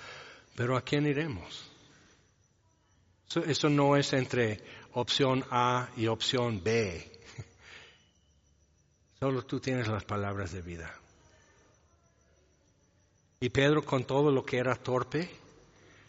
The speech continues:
de repente sí le atina. Y dice algo que todos estaban pensando.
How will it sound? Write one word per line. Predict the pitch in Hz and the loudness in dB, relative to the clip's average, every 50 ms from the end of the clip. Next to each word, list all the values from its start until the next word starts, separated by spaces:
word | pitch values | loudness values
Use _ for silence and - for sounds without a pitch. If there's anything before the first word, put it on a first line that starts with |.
| - _ _ _ _ _ _ _ _ | -20 _ _ _ _ _ _ _ _
de | - 127 131 | -2 0 0
repente | 123 123 123 - 139 139 139 - 160 | 2 0 0 2 2 0 2 2 0
sí | 139 - - 143 | -2 0 2 2
le | 147 147 131 | 4 4 4
atina. | 117 110 - - 123 135 143 110 87 - - - - - - - - _ _ _ _ _ _ _ - _ _ _ _ _ _ _ _ _ _ _ - | 2 0 -2 -2 -4 -2 -2 -4 -6 -10 -12 -18 -20 -20 -20 -20 -20 _ _ _ _ _ _ _ -20 _ _ _ _ _ _ _ _ _ _ _ -6
Y | - 107 | -4 -2
dice | 113 123 123 - - 131 | 0 0 0 0 0 2
algo | 127 127 123 120 120 | 2 2 2 0 -4
que | - - 117 | -4 -6 -6
todos | - - 127 127 123 - | -4 -2 -2 -2 -2 -4
estaban | 117 - - 127 123 123 113 | -6 -4 -2 0 0 0 -2
pensando. | 104 - 117 107 - - 123 123 123 120 110 98 82 82 | -2 -2 -4 -4 -4 -4 -4 -2 -2 -2 -4 -6 -8 -10